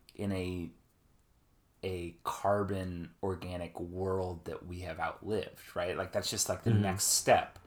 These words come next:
Speaker 1: And
Speaker 2: Mm-hmm.
Speaker 1: so, so we, we exist past into that. And that, it, you're right. I mean, a, a computer system is not unlike a fungal system.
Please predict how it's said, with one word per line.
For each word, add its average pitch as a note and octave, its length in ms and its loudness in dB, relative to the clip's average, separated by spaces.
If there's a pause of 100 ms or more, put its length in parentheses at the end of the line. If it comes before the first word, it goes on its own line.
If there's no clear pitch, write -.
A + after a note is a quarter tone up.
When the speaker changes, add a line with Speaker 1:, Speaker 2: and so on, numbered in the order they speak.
(240)
Speaker 1:
And A2+ 120 2
Speaker 2:
Mm-hmm. G2+ 80 8
Speaker 1:
so, F#2+ 440 8 (340)
so A#2 300 8
we, A2 420 2 (200)
we A2+ 480 0
exist G#2+ 500 2 (340)
past - 640 6
into B2 300 2
that. E2 300 -2
And A#2+ 180 2
that, C3+ 220 8
it, B2+ 240 2
you're C#3 200 4
right. B3+ 300 4
I G2+ 60 4
mean, A2 320 0 (580)
a, A#2 280 6
a A2+ 40 2
computer D3 560 4
system A2+ 420 2
is G2+ 160 0
not A2 380 4
unlike G#2+ 680 0
a F#2 120 0
fungal A#2 560 -2
system. - 540 -4